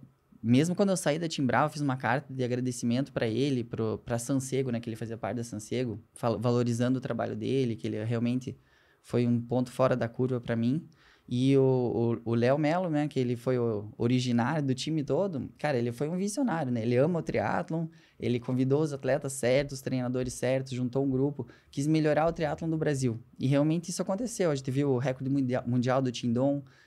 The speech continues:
eu tive dois títulos, o Fabinho, o Marcos Fernandes, Diogo. Cara, a gente mudou nossa percepção como atleta e como treinadores também. Porque tá imerso num grupo de treinadores como esse, a gente aprende, né?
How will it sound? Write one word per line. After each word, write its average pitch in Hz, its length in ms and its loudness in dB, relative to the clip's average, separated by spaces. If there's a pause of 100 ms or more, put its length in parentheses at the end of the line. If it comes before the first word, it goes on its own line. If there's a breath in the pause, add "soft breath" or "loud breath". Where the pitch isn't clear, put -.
(100)
eu 135 100 4
tive 135 180 0
dois 135 240 4
títulos, 135 520 0
o 127 80 0
Fabinho, 127 600 2
o 120 40 0
Marcos 135 280 0
Fernandes, 120 640 0
Diogo. 120 460 2 (320 loud breath)
Cara, 127 200 6
a - 20 6
gente 131 260 2
mudou 156 300 4
nossa 165 240 0
percepção 160 640 0 (500 soft breath)
como 147 240 4
atleta 151 440 2
e 180 40 2
como 202 220 -2
treinadores 190 540 -2
também. 165 340 -4 (100)
Porque 131 280 -2
tá 143 180 4
imerso 160 420 2
num 143 160 2
grupo 143 220 0
de 139 100 -2
treinadores 131 500 -2
como 123 200 -2
esse, 147 240 -6
a 147 40 -2
gente 147 120 -2
aprende, 185 400 -2
né? 117 160 -4